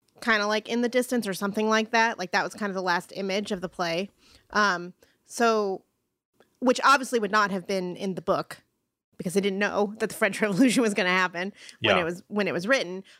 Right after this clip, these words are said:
Speaker 1: But I do think, I, I, I guess there are connections to be made between, you know, it sort of showing the awfulness of the aristocracy. But I don't know if the book, I'm, I, I don't know how much of the play is, like, I,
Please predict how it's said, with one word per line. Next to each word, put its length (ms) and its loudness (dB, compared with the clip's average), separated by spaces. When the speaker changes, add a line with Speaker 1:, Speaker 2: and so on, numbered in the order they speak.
Speaker 1:
But 380 2
I 120 2
do 200 -8
think, 380 -8
I, 160 0
I, 140 -8
I 100 2
guess 280 -2
there 240 0
are 240 2
connections 600 -4
to 80 -6
be 100 -10
made 300 -6
between, 560 -10
you 100 -10
know, 240 -6
it 260 -6
sort 200 -4
of 140 -8
showing 640 -2
the 340 -6
awfulness 500 -4
of 140 -4
the 320 -2
aristocracy. 640 -2
But 160 -2
I 80 4
don't 160 -2
know 160 2
if 140 -2
the 80 0
book, 320 -6
I'm, 180 2
I, 380 0
I 100 4
don't 140 -4
know 100 0
how 200 2
much 220 -4
of 60 -12
the 60 -8
play 420 0
is, 140 -4
like, 320 -4
I, 160 2